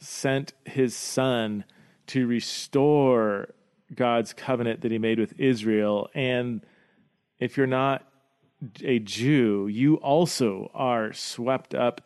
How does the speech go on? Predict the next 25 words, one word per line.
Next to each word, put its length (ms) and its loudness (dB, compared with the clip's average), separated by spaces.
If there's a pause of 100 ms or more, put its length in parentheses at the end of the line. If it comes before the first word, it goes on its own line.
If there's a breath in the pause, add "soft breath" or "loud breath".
into 600 2
that 420 -2
cosmic 520 -4
restoration 920 -4 (340 loud breath)
by 120 2
virtue 400 2
of 60 2
your 140 0
faith 520 0
in 200 -4
Jesus 540 -4 (100)
Christ. 680 -4 (1200 soft breath)
That, 180 0
that 140 4
would 100 4
be, 220 4
I 80 2
think, 200 -2
a 60 -2
summary 380 -2
of 60 -6
how 100 -4
the 100 -4
Bible 320 2
articula-, 480 -2